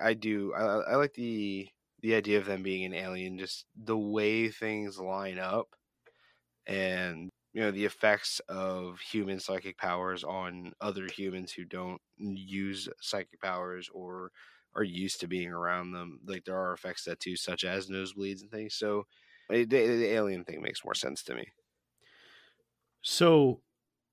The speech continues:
Speaker 2: there's a lot of stories where the bl-, uh, the Men in Black are tied into the Black-Eyed Children.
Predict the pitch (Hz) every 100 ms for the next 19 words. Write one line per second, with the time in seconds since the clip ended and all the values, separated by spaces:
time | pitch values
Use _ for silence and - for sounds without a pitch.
0 | _ _ _ 127 180 233 233 110 101 101
1 | 101 113 92 - - 101 92 82 65 -
2 | - - 98 95 90 - 85 - - 101
3 | 87 87 92 95 104 98 82 87 95 92
4 | - - 87 - 90 87 85 82 82 -
5 | 90 87 85 85 92 90 87 80 - -
6 | 76 -